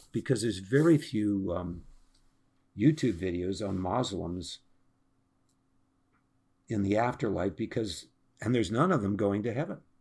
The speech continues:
in the afterlife, except the ones that are converted to Christ that I could find on there. That's the truth. So I'm even writing about that in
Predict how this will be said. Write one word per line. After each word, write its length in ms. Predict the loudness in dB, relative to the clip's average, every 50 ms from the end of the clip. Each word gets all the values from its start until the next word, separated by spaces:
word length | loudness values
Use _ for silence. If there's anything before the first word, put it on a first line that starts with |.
| _ _ _ _ _ _ _ _ _ _ _ _ _ _
in 120 | -6 -4
the 140 | -4 -2 -2
afterlife, 460 | -2 -2 -4 -4 -6 -4 -2 -2 -2
except 360 | -2 -4 0 0 0 0 4 4
the 80 | 4
ones 280 | 4 6 4 2 2 0
that 100 | 0 0
are 60 | 0
converted 460 | 0 0 0 0 0 -2 -2 -2 -4
to 60 | -6
Christ 320 | -6 -2 0 0 2 0 -2
that 100 | -4 -4
I 100 | -4 -2
could 180 | -2 -4 -4 -2
find 260 | -2 -2 0 0 -2
on 140 | -2 -2 -2
there. 120 | -2 0
That's 200 | 2 2 2 0
the 80 | -2 -6
truth. 360 | -4 -4 -4 -4 -4 -6 -12 _ _ _ _ _ _ _ _ _ _ _ _ _ _ _ _ _
So 180 | -8 -4 -4
I'm 160 | -4 -2 -2 -2
even 200 | -2 -2 -2 -2
writing 260 | 0 0 0 0 -2
about 240 | -2 -4 -4 -6 -6
that 240 | -6 -6 -4 -6
in 140 | -6 -8 -10